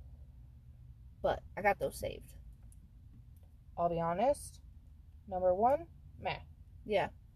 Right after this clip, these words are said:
Speaker 1: It's a
Speaker 2: Number
Speaker 1: lot of opening.
Speaker 2: two, you'll want to watch for sure because his friends. But we're gonna get
Speaker 1: I
Speaker 2: into that
Speaker 1: watched
Speaker 2: another day.
Speaker 1: I watched his friends already.
Speaker 2: Yeah?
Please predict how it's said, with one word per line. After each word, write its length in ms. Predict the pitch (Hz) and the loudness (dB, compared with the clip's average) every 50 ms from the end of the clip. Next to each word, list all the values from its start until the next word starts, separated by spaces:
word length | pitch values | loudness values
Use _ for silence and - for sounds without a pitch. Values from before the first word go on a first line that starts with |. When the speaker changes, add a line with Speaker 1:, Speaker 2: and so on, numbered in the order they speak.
| - - | -16 -14
Speaker 1:
It's 120 | - 214 - | -6 2 6
a 40 | |
Speaker 2:
Number 220 | 202 233 226 226 220 | 10 10 12 12 12
Speaker 1:
lot 120 | 214 226 | 12 12
of 60 | 226 220 | 10 8
opening. 220 | - 285 285 311 | 6 6 6 8
Speaker 2:
two, 160 | 349 381 392 - | 8 8 8 6
you'll 280 | 247 214 233 233 226 220 | 2 6 8 10 10 12
want 420 | 208 202 202 190 190 190 190 - - - - - - - - - - | 10 10 10 10 10 10 8 6 2 -4 -14 -16 -18 -18 -18 -16 -2
to 80 | - 190 | -2 2
watch 460 | 175 156 135 - - - - - - - | 2 4 4 4 2 0 -8 -14 -10 -8
for 120 | 135 180 | -8 -8
sure 260 | - - - 87 76 | -6 -4 -2 -2 -2
because 460 | - - - - - - 190 180 185 | -2 -4 -10 -8 -2 0 0 0 0
his 200 | - - 180 185 | -2 -2 -2 -2
friends. 600 | - - - - 185 175 - - 180 185 - - - - - - | -4 -6 -4 -2 0 0 0 -2 -4 -10 -10 -14 -16 -12 -4 -2
But 160 | 170 143 - - - - - | -2 -2 -2 -6 -16 -2 10
we're 120 | 214 226 220 | 10 10 12
gonna 200 | 247 247 254 247 | 12 10 10 10
get 120 | 226 240 | 12 12
Speaker 1:
I 80 | 262 302 | 12 12
Speaker 2:
into 140 | 277 226 | 12 12
that 160 | 214 214 208 196 | 12 12 12 12
Speaker 1:
watched 80 | 208 | 12
Speaker 2:
another 220 | 208 202 196 202 196 | 8 8 6 8 8
day. 200 | 196 175 - - - | 8 6 6 4 4
Speaker 1:
I 140 | - 254 269 | 8 8 10
watched 420 | 277 285 285 285 269 - - - | 10 10 10 10 8 6 -4 -4
his 240 | - 233 233 233 - | -2 0 0 0 -2
friends 420 | - - 233 226 214 202 202 185 190 | 0 4 6 6 6 6 4 4 4
already. 440 | 185 185 185 185 170 180 - - - - - - - - - - - - | 6 8 8 8 6 6 0 -10 -12 -16 -18 -16 -16 -16 -16 -16 -14 0
Speaker 2:
Yeah? 360 | - 180 185 185 196 208 | 6 10 12 12 12 12